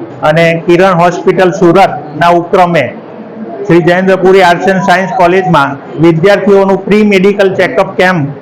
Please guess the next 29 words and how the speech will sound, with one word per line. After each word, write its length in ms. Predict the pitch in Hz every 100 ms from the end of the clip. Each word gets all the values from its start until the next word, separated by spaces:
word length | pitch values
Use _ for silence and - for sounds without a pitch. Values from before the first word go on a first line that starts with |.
| -
ચાર 260 | - 180 190
દિવસ 320 | 190 196 190
માટે 280 | 185 175 185
રાખેલ 360 | 170 165 202
છે, 180 | 180 170
તારીખ 380 | 160 160 175 170
અઠ્યાવીસ 500 | 165 139 190 190 185
ઓગસ્ટથી 480 | 170 165 190 175 185
એકત્રીસ 520 | 170 185 180 180 180
ઓગસ્ટ 340 | 165 160 170
બે 120 | - 170
હજાર 340 | 170 165 165
ચોવીસ. 420 | 175 156 139 - - - 120 139 - - -
શ્રી 280 | - - - - -
કિરણ 260 | 185 202 208
હોસ્પિટલ 520 | 190 190 208 202 196
સુરતના 1040 | - 185 196 - 139 - - - - 170
સહયોગથી 800 | 185 190 175 190 202 - 196 120 - -
અહીંયા 420 | 147 165 185 185 175
આપણે 380 | 165 - 196 196
અત્રેની 640 | 175 - 196 190 196 196 - -
શ્રી 160 | 185
જયેન્દ્રપુરી 520 | 185 185 190 196 196 190
આર્ટ્સ 240 | 180 175
એન્ડ 140 | 202
સાયન્સ 280 | 190 185 190
કોલેજમાં 640 | 180 185 196 180 170 170 - - -
વિદ્યાર્થીઓ 640 | 165 165 202 202 208 202 202
માટે 460 | 196 190 208 208